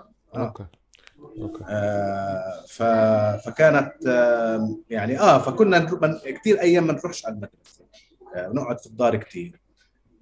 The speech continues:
Speaker 1: آه، آه، في القدس كان يصير إضرابات،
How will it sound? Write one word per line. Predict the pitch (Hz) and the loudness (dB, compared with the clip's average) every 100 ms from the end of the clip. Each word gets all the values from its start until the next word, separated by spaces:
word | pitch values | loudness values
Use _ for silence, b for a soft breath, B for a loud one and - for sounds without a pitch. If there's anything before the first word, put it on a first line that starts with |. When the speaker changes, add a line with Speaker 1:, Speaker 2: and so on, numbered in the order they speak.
| _ - | _ -4
Speaker 1:
آه، | |
آه، | 110 110 110 107 | -2 -2 -4 -2
في | 107 | 0
القدس | 151 208 165 - | 4 4 4 0
كان | - 160 | 2 2
يصير | 151 170 143 | 2 -2 -2
إضرابات، | 135 135 151 123 131 - | 0 4 6 6 2 -8